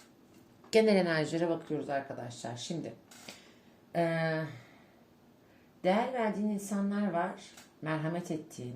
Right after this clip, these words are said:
merhametle yaklaştığın, değer verdiğin, bu insanlardan değer görmek istediğin bir süreç içinden geçiyorsun. Ama bir şeyleri yapmakla yapmamak arasındasın. Hani kafanda tasarlıyorsun, birçok şey yapmalıyım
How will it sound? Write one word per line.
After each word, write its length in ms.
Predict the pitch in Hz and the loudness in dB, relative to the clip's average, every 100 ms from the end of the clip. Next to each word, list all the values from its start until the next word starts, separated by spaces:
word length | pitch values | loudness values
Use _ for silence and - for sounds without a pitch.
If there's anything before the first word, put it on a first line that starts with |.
| - | -8
merhametle 520 | 131 135 139 156 156 143 | -6 -6 -4 -6 -2 -2
yaklaştığın, 800 | 123 - 120 120 - 120 120 120 | -2 -6 -8 -8 -8 -6 -4 0
değer 340 | 131 139 139 | 2 2 2
verdiğin, 540 | 135 123 104 120 - - - - - - - | 0 0 -4 -6 -8 -12 -20 -20 -20 -8 2
bu 100 | 208 | 6
insanlardan 800 | 196 170 151 151 156 190 185 160 | 6 4 2 2 2 4 4 6
değer 300 | 147 160 165 | 6 8 6
görmek 420 | 160 147 143 151 | 6 4 4 -4
istediğin 420 | - 135 143 160 | -6 -6 -4 -2
bir 80 | 147 | -2
süreç 400 | 147 139 127 - | -4 -6 -6 -8
içinden 440 | - 120 113 113 | -10 -8 -6 -6
geçiyorsun. 500 | 107 - 110 - - - | -8 -10 -12 -12 -14 -8
Ama 300 | - 147 110 - - - - | -2 -2 -4 -10 -20 -20 -8
bir 60 | - | -4
şeyleri 380 | 269 220 151 135 | -2 2 4 6
yapmakla 680 | 151 - 175 190 190 151 | 4 2 -2 -2 0 2
yapmamak 560 | 147 160 160 135 120 127 | 4 4 2 -4 -4 -2
arasındasın. 600 | 110 107 117 104 104 135 | -2 -2 -6 -6 -6 -4
Hani 200 | 143 131 - - - - - | -4 -4 -10 -20 -20 -20 -4
kafanda 440 | 196 190 208 208 | -2 4 4 4
tasarlıyorsun, 760 | 202 202 196 190 190 190 160 151 | 2 0 4 4 4 0 -2 2
birçok 320 | 180 - 170 | 2 2 -2
şey 160 | 170 135 | 0 2
yapmalıyım 720 | 135 - 160 170 190 180 185 | 0 0 0 4 4 2 -2